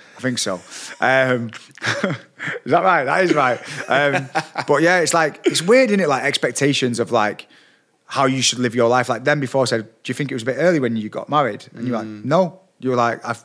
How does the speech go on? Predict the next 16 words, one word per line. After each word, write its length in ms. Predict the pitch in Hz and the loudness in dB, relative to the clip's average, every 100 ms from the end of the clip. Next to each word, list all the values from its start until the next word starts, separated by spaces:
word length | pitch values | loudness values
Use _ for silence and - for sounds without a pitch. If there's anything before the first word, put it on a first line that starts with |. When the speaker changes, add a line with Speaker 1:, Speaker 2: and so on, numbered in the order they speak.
| - | -8
Speaker 1:
I've, 180 | 127 - | -8 -8
it 160 | 135 131 | -12 -4
felt 240 | 147 135 | -2 0
right." 360 | 127 156 127 - | 0 0 -2 -6
Like, 300 | 117 117 113 | -6 -6 -6
Speaker 2:
Yeah. 420 | 110 113 104 104 107 | -10 -10 -8 -6 -2
Speaker 1:
and 80 | 139 | 0
I 20 | |
think 300 | 160 170 - | 0 -2 -2
sometimes 680 | - 170 151 123 113 110 - - _ _ _ _ _ 147 | -2 0 0 0 -2 -6 -10 -12 _ _ _ _ _ -4
we 140 | 135 | 2
are 200 | 143 143 | 4 4
living, 360 | 139 147 143 131 | 2 2 2 0
like, 200 | 117 - | -2 -4
a 40 | |
textbook 840 | - - 139 - - 131 117 - | -4 -4 -4 -6 -2 -2 -2 -4